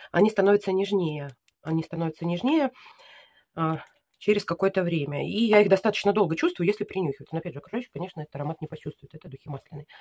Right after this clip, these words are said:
Вот такой макияж у нас с вами получился. Пишите, как вам, что понравилось, не понравилось.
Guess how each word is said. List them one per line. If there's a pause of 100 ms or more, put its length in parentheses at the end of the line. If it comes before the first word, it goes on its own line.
(440)
Вот
такой
макияж
у
нас
с
вами
получился. (400)
Пишите,
как
вам,
что
понравилось,
не
понравилось.